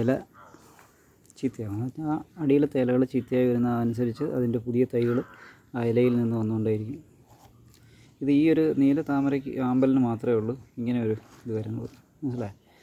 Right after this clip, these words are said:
അപ്പോൾ അത് തൈ ഉണ്ടാക്കാൻ എളുപ്പമാണ്. ഇതാണ്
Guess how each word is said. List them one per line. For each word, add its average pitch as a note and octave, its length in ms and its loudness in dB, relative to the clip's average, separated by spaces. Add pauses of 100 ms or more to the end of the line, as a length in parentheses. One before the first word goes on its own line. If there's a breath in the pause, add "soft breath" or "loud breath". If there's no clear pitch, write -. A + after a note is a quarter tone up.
(520 soft breath)
അപ്പോൾ - 160 -12
അത് C#3+ 120 -2 (1700 loud breath)
തൈ C#3 120 2 (120)
ഉണ്ടാക്കാൻ C3 340 0 (360)
എളുപ്പമാണ്. A#2 420 -4 (1500 soft breath)
ഇതാണ് D#3+ 240 2